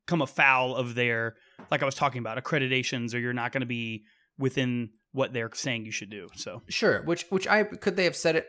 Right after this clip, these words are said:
Speaker 2: more simply and better? Absolutely. Do I appreciate that they're saying, "This is what we think, but we're," re-,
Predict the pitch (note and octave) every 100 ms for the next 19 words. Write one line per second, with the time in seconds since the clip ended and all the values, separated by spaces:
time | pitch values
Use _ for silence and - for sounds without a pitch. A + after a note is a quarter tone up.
0 | - D3 C3+ - D#3+ D3 D#3 D3 - A2+
1 | G#2+ B2+ C#3+ C#3+ C#3 - _ _ _ F3+
2 | D#3+ - A2+ F2+ F2+ - - _ E3 D#3+
3 | D3+ C#3+ F#3+ F#3 E3+ D3+ C#3 C3 A#2+ -
4 | C3+ B2 A2+ - _ _ _ _ _ _
5 | _ _ _ - D3+ D#3 E3 D#3+ D#3 C3
6 | - E3+ - - - - C3+ B2+ C3+ B2
7 | - - - - - _ _ _ _ D#3+
8 | G#3+